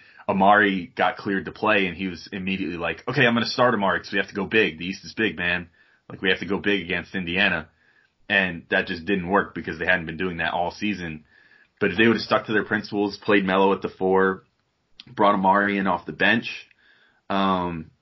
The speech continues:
and, you know, played Tyson, and if Tyson would have played up to the level he played during the regular season, if J R could have refound his form and played even at a, you know, ninety percent of what he played at during the regular season,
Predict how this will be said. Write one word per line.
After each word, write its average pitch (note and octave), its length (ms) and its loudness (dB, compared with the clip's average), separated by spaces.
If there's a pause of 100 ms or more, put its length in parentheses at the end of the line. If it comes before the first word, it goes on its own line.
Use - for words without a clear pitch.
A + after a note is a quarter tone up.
and, F#2 280 0
you G2 140 -4
know, E2+ 160 0
played F2+ 300 0
Tyson, A2+ 520 2
and E2+ 100 -2
if D#2+ 80 -12
Tyson A2+ 380 0
would A2 80 2
have G#2 80 -4
played A2 200 4
up G#2 140 2
to G#2+ 100 -8
the G2 60 -2
level G2 220 2
he G#2 160 -6
played G2+ 260 2
during F#2+ 180 0
the F2+ 60 -2
regular F2+ 280 2
season, F2+ 280 -6
if D#2+ 120 -8
J G2 220 4
R G2+ 240 6
could G2+ 160 -2
have F2+ 80 -2
refound F#2+ 420 0
his F#2+ 180 -2
form F#2+ 420 -2 (680)
and F#2 140 0
played F#2+ 540 2
even F#2+ 260 -2
at F#2 120 4
a, E2 220 2 (300)
you F#2+ 100 -4
know, D#2+ 180 -6 (680)
ninety F2+ 380 2
percent G2 300 2
of F2+ 80 0
what F2+ 100 2
he F#2 100 -4
played F#2+ 260 4
at F#2 160 4
during F#2+ 180 2
the E2+ 80 0
regular F2 280 2
season, E2 460 -4